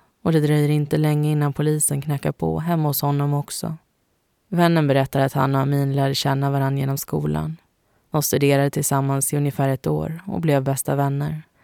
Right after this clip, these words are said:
Amin brukade hjälpa honom med svenskan och kom förbi hans hem då och då.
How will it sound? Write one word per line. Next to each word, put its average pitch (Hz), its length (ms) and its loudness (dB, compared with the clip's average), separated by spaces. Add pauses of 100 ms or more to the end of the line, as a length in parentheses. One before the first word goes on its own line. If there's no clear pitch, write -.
(400)
Amin 160 360 2
brukade 139 320 0
hjälpa 139 340 2
honom 139 220 0
med 139 120 0
svenskan 151 640 -2
och 160 120 -6
kom 170 200 -2
förbi 147 220 2
hans 139 200 0
hem 147 260 -2
då 73 140 -2
och 147 100 -2
då. 151 240 -6